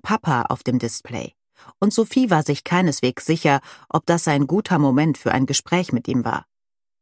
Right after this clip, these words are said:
Bloß gaben die Fratelli d'Italia keine Ruhe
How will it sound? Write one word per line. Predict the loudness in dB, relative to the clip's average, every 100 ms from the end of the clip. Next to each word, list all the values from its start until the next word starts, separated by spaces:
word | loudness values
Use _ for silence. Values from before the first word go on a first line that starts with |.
| -4
Bloß | 2 2 2
gaben | 2 4 4 2
die | 2 2
Fratelli | 0 0 2 2 2
d'Italia | 0 0 2 2 2 0 0
keine | 0 2 2
Ruhe | 2 2 2 2